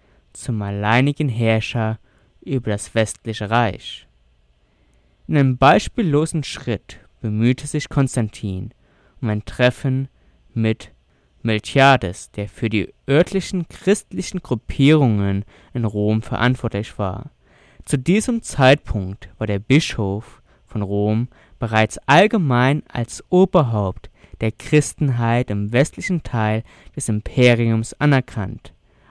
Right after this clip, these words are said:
Außerdem war der Bischof von Rom inoffiziell als Papst bekannt geworden.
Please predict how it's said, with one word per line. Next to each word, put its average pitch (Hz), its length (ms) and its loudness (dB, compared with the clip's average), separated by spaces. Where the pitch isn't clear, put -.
Außerdem 127 760 0
war 113 140 0
der 113 520 2
Bischof 202 460 0
von 196 180 -4
Rom 131 440 0
inoffiziell 214 800 2
als - 300 -6
Papst - 520 0
bekannt 120 480 -4
geworden. 131 720 -4